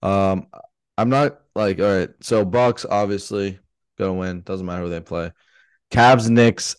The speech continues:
I'm picking the Cavs. It's gonna be close, but I think they are more talented. Um, seventy-sixers, Nets.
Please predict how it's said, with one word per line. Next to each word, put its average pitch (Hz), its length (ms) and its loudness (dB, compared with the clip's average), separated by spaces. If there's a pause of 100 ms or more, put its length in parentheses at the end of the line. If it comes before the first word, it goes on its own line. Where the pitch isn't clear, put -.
(100)
I'm 107 240 2
picking 110 720 -2 (680)
the 104 120 -2
Cavs. 85 760 0 (520)
It's - 100 -16
gonna 101 140 -2
be 98 60 -2
close, 92 380 -2
but 95 420 -4 (580)
I 95 80 -4
think 98 160 -6
they 92 360 0 (100)
are 92 140 -4
more 90 180 -6
talented. 87 480 -10 (600)
Um, 95 420 6 (100)
seventy-sixers, 120 760 0
Nets. 107 680 -2